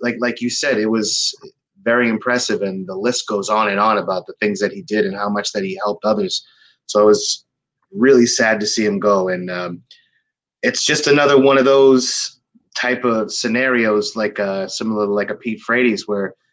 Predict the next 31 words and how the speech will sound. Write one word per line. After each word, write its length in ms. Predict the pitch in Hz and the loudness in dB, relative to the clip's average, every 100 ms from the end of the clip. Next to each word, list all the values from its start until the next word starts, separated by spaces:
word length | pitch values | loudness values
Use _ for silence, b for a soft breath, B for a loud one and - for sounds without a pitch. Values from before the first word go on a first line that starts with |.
| _ _ _ _ _ _ _ _ | _ _ _ _ _ _ _ _
you 120 | 117 | -4
have 160 | 127 117 | -2 -2
somebody 400 | 143 135 131 123 | -2 2 2 2
that's 340 | 117 107 - | 2 -2 -6
put 260 | - 131 120 | -6 -2 0
in 140 | 110 | -2
such 340 | 110 120 117 | -2 -4 -2
a, 320 | 113 98 98 95 | 0 0 -2 -6
a 60 | |
terrible, 760 | - 127 113 110 104 95 92 - | -6 -2 0 0 0 -2 -4 -10
unfortunate 580 | 104 101 120 120 117 107 | -10 -6 -2 -2 -2 -6
situation 720 | - 123 - 110 123 123 107 | -4 -4 -2 0 0 0 -4
that 120 | 101 98 | -2 0
a 60 | |
lot 200 | 101 104 | 0 0
of 80 | 104 | 0
people, 360 | 123 120 107 98 | -2 -4 -2 -2
it 80 | |
would 120 | 98 87 | -4 -4
beat 220 | 107 107 | -6 -2
them 180 | 107 98 | -4 -2
to 80 | 101 | -8
the 60 | |
ground, 440 | - 104 107 101 87 | -4 -2 0 -2 -4
but 120 | 92 | -8
they 160 | 98 | -4
really 240 | 98 104 95 | -2 -2 -4
use 300 | 92 107 101 | -6 -6 -6
it 120 | 104 | -6
to, 280 | - 101 92 - _ _ _ _ _ _ - | -6 -4 -6 -8 _ _ _ _ _ _ -14
uh, 160 | - | -12